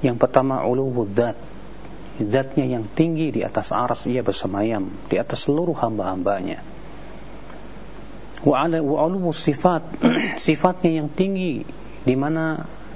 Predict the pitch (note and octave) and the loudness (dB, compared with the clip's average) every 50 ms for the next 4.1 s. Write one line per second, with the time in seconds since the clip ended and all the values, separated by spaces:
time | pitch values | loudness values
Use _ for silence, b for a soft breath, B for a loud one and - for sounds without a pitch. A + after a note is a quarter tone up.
0 | - B2 A2+ A#2 A#2 A#2+ B2 - - - D#3+ - D#3+ D3 - - D3+ - - D3+ | -2 0 0 0 0 -2 -4 -2 0 2 4 4 4 2 4 2 2 2 2 0
1 | - - D3 D3 D3 D3 D3 C#3+ - - - B B B B B B B B B | 2 2 2 2 2 2 0 0 -4 -8 -10 B B B B B B B B B
2 | B B B D#3 D3+ C#3 C#3 C3 C3 - D3+ D3+ C#3+ C#3+ B2+ B2+ B2+ C3 B2 - | B B B 4 4 4 2 0 2 2 2 2 2 0 2 0 0 0 0 2
3 | - D#3 E3 F3+ F3 D3+ B2+ - - - A#2 - A2+ G#2 - - A#2+ - - G#2+ | 2 2 2 2 0 0 -2 -2 -2 0 0 2 0 0 2 0 0 2 2 0
4 | G2+ | -2